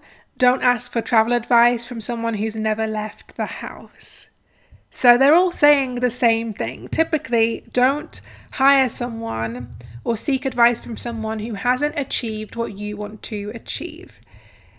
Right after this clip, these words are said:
And there is some wisdom to that, but I also don't fully subscribe, because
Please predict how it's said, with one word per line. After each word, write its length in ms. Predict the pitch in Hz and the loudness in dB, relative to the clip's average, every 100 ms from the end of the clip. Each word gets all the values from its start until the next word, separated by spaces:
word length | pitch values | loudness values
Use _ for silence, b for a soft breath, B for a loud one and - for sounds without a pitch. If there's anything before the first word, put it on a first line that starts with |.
| b - - | b -18 -4
And 540 | 277 277 277 277 277 | 2 4 4 2 -4
there 280 | 262 285 285 | 0 4 8
is 160 | 320 339 | 6 4
some 400 | - 330 320 311 | 2 4 4 4
wisdom 400 | 320 311 311 311 | 0 2 -2 -4
to 100 | - | -2
that, 320 | 311 320 302 | 4 4 4
but 100 | 254 | 0
I 140 | 247 247 | 0 2
also 340 | 277 269 294 | 0 0 -2
don't 260 | 285 294 277 | 0 -2 -4
fully 400 | - 247 254 247 | -6 -4 -2 -4
subscribe, 840 | - 233 - - 220 220 214 - | -6 -8 -8 -6 -4 -2 -4 -6
because 480 | - 240 240 233 233 | -10 -6 -2 -2 -4